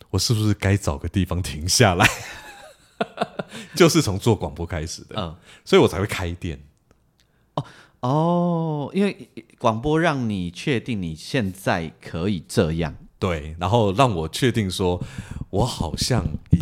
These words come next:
Speaker 1: 经有停下来的感觉，
Speaker 2: 嗯。
Speaker 1: 比较稳定，然后心思啊什么都比较平静了。
Speaker 2: 嗯。嗯。
Speaker 1: 对，就不像以前那样子很暴冲啊，我想，
Speaker 2: 嗯。
Speaker 1: 我想要做什么我就做什么。
Speaker 2: 哎，那那个停下来会让你焦虑吗？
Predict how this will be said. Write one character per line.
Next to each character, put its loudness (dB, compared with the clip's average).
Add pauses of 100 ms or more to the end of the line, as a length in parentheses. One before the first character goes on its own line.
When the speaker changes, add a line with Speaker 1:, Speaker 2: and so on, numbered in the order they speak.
Speaker 1:
经 0
有 0
停 -10
下 2
来 -4
的 -6
感 -10
觉， -12
Speaker 2:
嗯。 -10
Speaker 1:
比 -2
较 8
稳 2
定， 0
然 2
后 6
心 0
思 -2
啊 4
什 -6
么 -4
都 6
比 4
较 4
平 -8
静 -4
了。 -16 (140)
Speaker 2:
嗯。 -4
嗯。 -8 (280)
Speaker 1:
对， 0
就 4
不 0
像 2
以 -8
前 -4
那 0
样 4
子 -8
很 -8
暴 2
冲 -6
啊， -10
我 -8
想， -10
Speaker 2:
嗯。 -10
Speaker 1:
我 -10
想 -6
要 -10
做 0
什 -4
么 -10
我 -6
就 -2
做 0
什 -8
么。 -8
Speaker 2:
哎， 2
那 4
那 0
个 2
停 -4
下 -2
来 -2
会 -2
让 -2
你 -4
焦 -4
虑 -6
吗？ -16